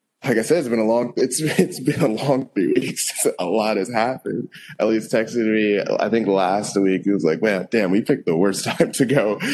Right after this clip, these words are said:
to go off for a few weeks." But I, I disagree. We picked the best time. We picked a great time where we could soak it all in, not be, not be too reactionary. Um, obviously,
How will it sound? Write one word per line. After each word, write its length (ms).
to 80
go 300
off 320
for 340
a 80
few 240
weeks." 320
But 160
I, 360
I 120
disagree. 540
We 160
picked 280
the 60
best 420
time. 280
We 220
picked 380
a 60
great 280
time 160
where 100
we 60
could 260
soak 400
it 80
all 300
in, 520
not 340
be, 100
not 280
be 180
too 380
reactionary. 1040
Um, 480
obviously, 1120